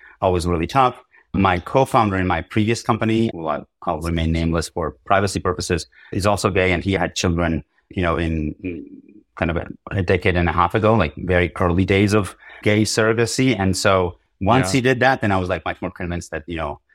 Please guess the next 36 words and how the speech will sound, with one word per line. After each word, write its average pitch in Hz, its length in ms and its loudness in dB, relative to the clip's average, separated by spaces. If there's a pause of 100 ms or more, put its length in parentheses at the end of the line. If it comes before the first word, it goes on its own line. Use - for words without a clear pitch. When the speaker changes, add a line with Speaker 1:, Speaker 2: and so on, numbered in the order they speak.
(140)
Speaker 1:
<laughs> - 220 -4
you, 95 160 -2
you 92 140 0
actually 90 280 -2
could 98 160 -4
do 147 160 2
that. 127 180 4
And 98 140 -2
so 104 140 2
I 104 180 2
had 123 100 2
a 107 60 0
very 95 240 -2
strong 90 280 0
view 87 160 -4
that, 87 140 -8
like, 80 220 -6 (400)
by 98 120 0
the 95 100 0
time 98 260 2
I'm 87 140 2
forty, 101 500 0
I'm 90 160 0
either, 87 400 -2 (300)
you 92 80 -10
know, 85 120 -4
in 95 140 -6
a 92 100 -4
relationship 90 600 -2
and 85 120 0
on 82 240 0
track - 280 0
to - 80 -6
be 82 140 -4
married, 92 440 0
or, 90 480 0